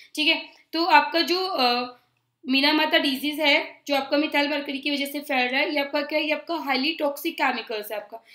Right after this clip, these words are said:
जो आपका selfish और fish वगैरह में bioaccumulate हो गया, you can say आपका bioaccumulation process को continue कर रहा है। Bioaccumulation process की वजह से, बायो,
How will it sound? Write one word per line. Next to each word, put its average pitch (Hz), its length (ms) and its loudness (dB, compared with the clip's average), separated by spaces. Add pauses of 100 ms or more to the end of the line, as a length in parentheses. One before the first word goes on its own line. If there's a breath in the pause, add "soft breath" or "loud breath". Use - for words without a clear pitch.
(160 loud breath)
जो 277 80 2
आपका 330 200 0
selfish 285 580 -2
और 339 100 -2
fish 330 280 -6
वगैरह 285 300 0
में 339 140 -2
bioaccumulate 277 540 4
हो 233 60 -6
गया, 254 120 -2
you 302 160 -4
can 302 140 -6
say 330 100 0 (320 loud breath)
आपका 302 320 4
bioaccumulation 294 720 2
process 285 360 -6
को 302 120 -4
continue 262 380 -4
कर 247 120 -4
रहा 214 120 0
है। 208 120 -2
Bioaccumulation 262 600 -4
process 277 420 -10
की 285 80 -2
वजह 254 260 -6
से, 302 240 -2 (360 loud breath)
बायो, 254 320 6